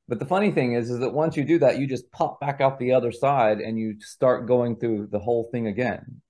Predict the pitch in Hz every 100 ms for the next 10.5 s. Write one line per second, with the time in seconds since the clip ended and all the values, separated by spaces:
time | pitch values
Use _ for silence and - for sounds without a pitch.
0 | - 104 120 107 117 113 113 107 110 101
1 | 113 107 98 92 101 - 113 110 107 101
2 | - 110 101 98 101 110 98 90 87 -
3 | - - 95 - 107 98 92 - - 107
4 | - 107 113 110 90 92 92 101 110 110
5 | 92 95 - 143 139 123 - 139 - 214
6 | 127 107 - 120 - 120 139 135 - 139
7 | 143 135 139 123 123 117 110 127 92 -
8 | 98 98 95 98 98 101 98 - 107 -
9 | 117 107 113 107 113 107 104 101 123 117
10 | 117 113 104 92